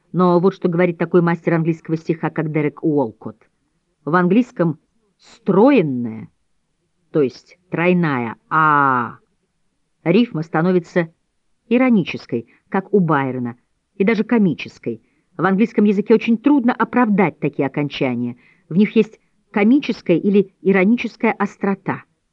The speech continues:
Я думаю, что попытка достигнуть этого звучания оригинала Бродского по-английски может привести ко всевозможным нарушениям в структуре стиха.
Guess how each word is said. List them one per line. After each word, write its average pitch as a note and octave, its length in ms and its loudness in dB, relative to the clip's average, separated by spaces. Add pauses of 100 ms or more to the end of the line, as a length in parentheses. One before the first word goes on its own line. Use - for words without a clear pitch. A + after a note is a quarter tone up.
(760)
Я D#3+ 180 -2
думаю, E3 280 0
что D#3+ 200 -2
попытка E3 520 -2 (320)
достигнуть E3+ 580 -2
этого D3+ 320 -4 (400)
звучания D#3+ 560 -2
оригинала E3+ 420 -2
Бродского C#3 540 -6 (320)
по-английски F3 760 0 (260)
может G#3+ 300 0
привести G3+ 560 -2 (460)
ко G#3 120 0
всевозможным F#3 600 0
нарушениям F3 600 0 (260)
в - 60 -20
структуре F#3 520 -2
стиха. D3+ 520 -8